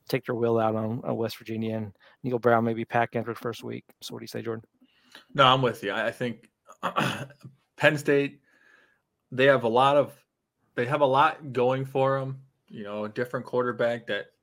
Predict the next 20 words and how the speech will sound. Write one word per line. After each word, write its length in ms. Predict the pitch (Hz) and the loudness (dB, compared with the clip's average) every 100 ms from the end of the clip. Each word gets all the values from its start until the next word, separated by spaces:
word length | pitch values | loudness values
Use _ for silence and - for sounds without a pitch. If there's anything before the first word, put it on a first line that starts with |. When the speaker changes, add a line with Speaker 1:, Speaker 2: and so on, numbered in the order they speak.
| _ _ | _ _
Speaker 2:
could 240 | - 120 113 | -6 -6 -4
be 360 | 120 120 113 _ _ _ _ _ _ - | -4 -4 -6 _ _ _ _ _ _ -12
the 80 | 107 | -6
guy 320 | 113 107 120 | 0 0 0
for 380 | 120 123 131 139 | 0 0 2 0
'em. 180 | 143 143 _ _ _ _ _ _ - | -6 -14 _ _ _ _ _ _ -10
Defense 560 | 120 135 143 143 131 131 | 0 0 4 2 2 -4
looks 280 | 131 123 - | -4 -4 -4
good. 360 | 131 117 110 - | -4 -2 -4 -8
Offensive 440 | - 120 120 110 107 | -6 -4 -4 -8 -4
line 300 | 117 123 123 | 0 0 -2
looks 200 | 120 110 | -8 -8
good. 360 | - 110 110 107 _ _ _ _ - | -6 -4 -4 -10 _ _ _ _ -6
But 180 | 107 | -6
you're 100 | 113 | -2
also 300 | 120 127 131 | 0 0 -2
playing 640 | 110 - 113 113 110 107 107 _ _ _ _ _ _ _ _ | -6 -6 -6 -4 -4 -6 -10 _ _ _ _ _ _ _ _
at 240 | 117 123 | 0 0
Penn 200 | - 117 | 0 -4
State 420 | 117 - 95 80 | -2 -2 -2 -4